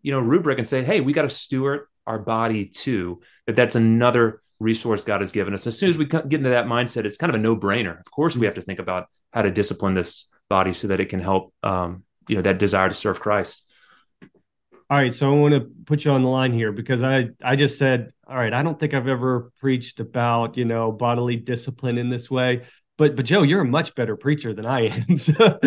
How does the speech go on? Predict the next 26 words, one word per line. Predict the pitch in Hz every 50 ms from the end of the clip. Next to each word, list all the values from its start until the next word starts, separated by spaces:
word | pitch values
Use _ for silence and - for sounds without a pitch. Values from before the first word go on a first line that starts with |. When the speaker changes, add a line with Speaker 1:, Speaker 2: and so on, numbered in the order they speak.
| 285 - 285 226 -
Speaker 2:
so | - 202 202
I'm | 208 240 226
gonna | 220 208
ask, | 196 214 220 196 175 - -
what, | 180 208 165 - 214 190 - - - _ _
what | 185 214 247
does | 262 240
the | - 220
Bible | 185 208 185 220 233 202 214 202
say? | - - 226 233 190 156 143
Is | 143 131
there | 170 170 170 175
any, | 185 196 190 190 185 180 165
wh-, | 156 147 120 143 - - 143 143 147 - -
where | 139 170 202 240 254 233
do | 208 160
you | 160 185 196
go | 160 131 151 139 127 123
to, | - - 113 95 87 90
I | 98 110
guess? | 120 131 135 135 131 - -
Where | 170 214 262
would | 302 214 190
you | 202 151
point | - 147 151 156 165 131 123
guys | 120 113 104 101 101 101 107 110 -